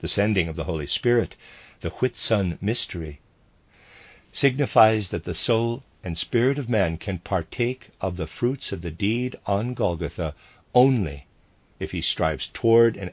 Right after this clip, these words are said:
actual understanding of its essence and meaning. This essence and meaning can be fully grasped by spiritual knowledge alone, not by material knowledge. For this reason, the truth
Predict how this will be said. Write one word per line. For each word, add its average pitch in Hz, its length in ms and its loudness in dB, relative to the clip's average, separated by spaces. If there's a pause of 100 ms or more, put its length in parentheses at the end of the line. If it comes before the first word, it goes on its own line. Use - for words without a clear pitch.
(100)
actual 120 580 0
understanding 87 800 -2 (300)
of 92 100 0
its 90 280 0
essence 95 580 -4
and 98 180 -4
meaning. 76 380 -6 (1500)
This - 220 2
essence 110 500 0
and 82 160 0
meaning 101 460 0 (160)
can 85 120 -4
be 85 120 -4
fully 104 260 -2
grasped 110 480 2
by 95 120 0
spiritual 107 540 0
knowledge 104 380 0
alone, 98 360 0 (200)
not 107 500 0 (140)
by 92 140 2
material 98 720 0
knowledge. 101 600 -6 (1800)
For 85 80 -4
this - 220 -6
reason, 95 360 0
the 92 60 -2
truth - 500 0